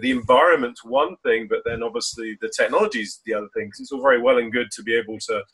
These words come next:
you know, join a call, but if you're, or, uh, uh, uh, uh, uh, uh, and people can't hear you because you've got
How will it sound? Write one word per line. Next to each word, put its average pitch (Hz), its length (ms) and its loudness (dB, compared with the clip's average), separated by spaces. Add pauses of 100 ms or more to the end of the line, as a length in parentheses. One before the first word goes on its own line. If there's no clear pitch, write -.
(260)
you 107 100 -8
know, 107 220 -6
join 131 320 0
a 110 120 2
call, 147 380 -2
but 110 120 -2
if - 180 -6
you're, 113 240 2 (520)
or, - 220 2
uh, 254 160 -2
uh, - 220 4
uh, 440 480 2 (160)
uh, - 280 2 (140)
uh, 226 60 8 (200)
uh, - 20 2 (300)
and 143 140 -4
people 143 240 0
can't 139 260 4
hear 185 200 4
you 131 180 0
because 120 320 -6
you've 117 100 -6
got 113 140 -4